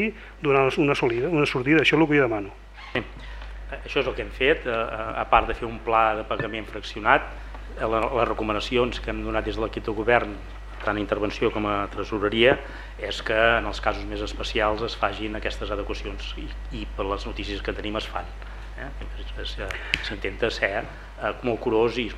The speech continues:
Speaker 2: molt curós, amb, amb, diríem, cas a cas, no? Amb aquests.
Speaker 1: Ara
Speaker 2: I que la resta, amb els fraccionaments que, que s'han fet, eh,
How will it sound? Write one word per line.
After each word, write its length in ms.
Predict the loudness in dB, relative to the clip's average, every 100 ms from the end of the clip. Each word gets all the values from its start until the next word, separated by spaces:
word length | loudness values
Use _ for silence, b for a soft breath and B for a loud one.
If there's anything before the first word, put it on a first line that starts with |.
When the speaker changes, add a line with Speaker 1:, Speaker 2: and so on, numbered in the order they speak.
| -4
Speaker 2:
molt 180 | -2 2
curós, 340 | 4 4 2 -8 B -2
amb, 160 | 0 0
amb, 180 | 0 0
diríem, 440 | 2 2 2 2
cas 180 | 4 4
a 60 | 4
cas, 300 | 0 -2 -8
no? 140 | -8 -8
Amb 220 | -8 -6
aquests. 260 | -6 -8 -14 b b 6
Speaker 1:
Ara 160 | 8 8
Speaker 2:
I 40 |
que 80 | 8
la 80 | 6
resta, 300 | 4 6 8 8 8 2
amb 140 | 0
els 60 | 0
fraccionaments 560 | 4 6 6 2 0 0
que, 180 | 0 0
que 100 | 0
s'han 180 | -2 -2
fet, 300 | 2 2 2
eh, 600 | -6 -8 -10 -12 -6 0